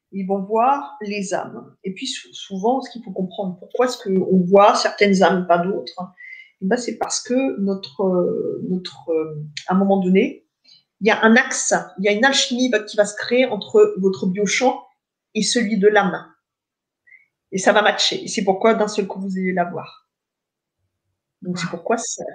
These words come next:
Speaker 1: c'est pas forcément tout le temps qu'on les voit. C'est pourquoi, hein, il faut comprendre. Et nos enfants, il faut leur expliquer. Il faut leur expliquer. Parce que les enfants, ils ont peur la plupart du temps. Et puis, ils voient des choses.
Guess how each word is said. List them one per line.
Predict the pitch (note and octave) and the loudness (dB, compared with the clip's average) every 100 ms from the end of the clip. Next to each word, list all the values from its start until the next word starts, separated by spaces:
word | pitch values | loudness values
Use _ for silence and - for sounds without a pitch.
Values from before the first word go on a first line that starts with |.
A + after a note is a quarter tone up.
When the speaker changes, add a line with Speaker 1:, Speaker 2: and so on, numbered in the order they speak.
| - _ | -18 _
Speaker 1:
c'est | - - F#3 | -14 -10 -2
pas | C#4+ - | 0 -2
forcément | - - G#3+ B3 B3 - _ _ _ - | -6 -2 0 0 -2 -14 _ _ _ -8
tout | F#3+ | -6
le | - | 0
temps | A3+ | 0
qu'on | A3+ G3 | 0 0
les | F#3 | -2
voit. | F3 D#3 - - - - - _ - | -2 -6 -10 -18 -18 -18 -20 _ -10
C'est | F#3 | -8
pourquoi, | F3+ F3+ F#3 D#3 | -6 -2 0 0
hein, | D#3+ | -2
il | - | -6
faut | |
comprendre. | F3 F3 B2 - - | -10 -10 -12 -16 0
Et | A3+ | 4
nos | A#3 B3 | 6 6
enfants, | A3 G3 B3 C4 - - - | 4 2 2 2 0 -14 -8
il | G3 | -2
faut | B3+ | 4
leur | A#3 | 4
expliquer. | F#3 - F#3+ - - _ _ _ _ _ _ _ _ _ _ | 4 -2 -12 -16 -18 _ _ _ _ _ _ _ _ _ _
Il | F3+ | -12
faut | - - C#4+ C#4+ - - | -6 4 6 6 2 -2
leur | G3 F3 | -2 -2
expliquer. | - - - - - _ _ _ - - - | -8 -16 -18 -18 -20 _ _ _ -20 -14 -8
Parce | F#3+ | -6
que | - | -4
les | B3+ A3 G3 | -2 -2 -2
enfants, | F#3+ - A#3 B3 - _ _ G3 | -4 0 2 0 -6 _ _ -2
ils | F#3+ | 0
ont | G3+ | 0
peur | - A#3+ A3+ - | 4 6 6 2
la | F3+ | -10
plupart | G3+ G3+ F#3+ | -4 0 0
du | F3+ - | -2 -2
temps. | A3 C#4+ - - - - | 0 0 -4 -18 -14 -4
Et | A3 | -4
puis, | - C4 C4+ A#3+ | -2 -2 0 2
ils | F#3+ | 4
voient | C#4 | 4
des | B3+ | 4
choses. | A#3+ A#3+ B3 D#4 A3+ | 0 0 -2 -2 -6